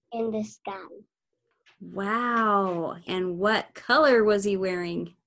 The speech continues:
Speaker 1: White.
Speaker 2: <gasps> There it is again. Ding, ding, ding. Why was he wearing white?
Speaker 1: Because it cleans.
Speaker 2: And is Jesus Christ clean and pure?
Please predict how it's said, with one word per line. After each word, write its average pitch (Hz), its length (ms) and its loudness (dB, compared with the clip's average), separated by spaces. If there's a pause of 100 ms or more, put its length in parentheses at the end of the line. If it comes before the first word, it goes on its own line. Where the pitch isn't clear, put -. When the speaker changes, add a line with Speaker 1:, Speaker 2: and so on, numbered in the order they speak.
(500)
Speaker 1:
White. 196 640 -2 (400)
Speaker 2:
<gasps> 311 280 2 (420)
There 240 200 6
it 285 80 6
is 311 200 4
again. 277 480 4
Ding, 392 340 8
ding, 392 320 8
ding. 403 340 6 (140)
Why 285 840 4
was 262 200 -2
he 285 160 -4
wearing 311 420 0
white? 330 520 -2 (680)
Speaker 1:
Because 240 760 -2 (220)
it 226 200 0 (400)
cleans. 226 1300 2 (600)
Speaker 2:
And 196 300 0
is 190 220 -4
Jesus 214 760 -6
Christ - 560 -4
clean 208 500 -4
and 196 200 -4
pure? 190 500 -8